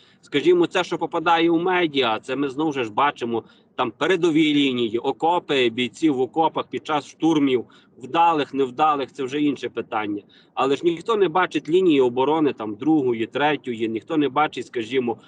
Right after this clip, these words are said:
опорних пунктів, де бійці закопані під землею в глибині, де є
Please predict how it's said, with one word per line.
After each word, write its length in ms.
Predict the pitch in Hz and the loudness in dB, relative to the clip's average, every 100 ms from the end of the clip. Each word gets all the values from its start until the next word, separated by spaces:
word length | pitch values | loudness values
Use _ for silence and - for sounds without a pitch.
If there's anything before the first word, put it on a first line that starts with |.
| _ | _
опорних 680 | 147 139 175 196 165 156 151 | -6 -2 2 2 4 2 0
пунктів, 460 | - 165 156 - 120 | 0 2 2 0 -2
де 140 | 127 | -2
бійці 360 | 120 123 - 139 | -2 -4 -2 -2
закопані 600 | 127 - 151 139 123 120 | -2 -2 -2 -2 -4 -4
під 220 | 131 110 | -8 -6
землею 540 | 123 127 139 135 127 | -2 0 0 0 -2
в 40 | 107 | -4
глибині, 720 | 117 127 127 127 127 123 110 - - _ | -6 -4 -2 -2 0 0 -2 -12 -20 _
де 800 | 123 143 135 127 123 123 123 120 | -2 0 2 0 0 0 -2 -2
є 240 | 123 139 | -2 0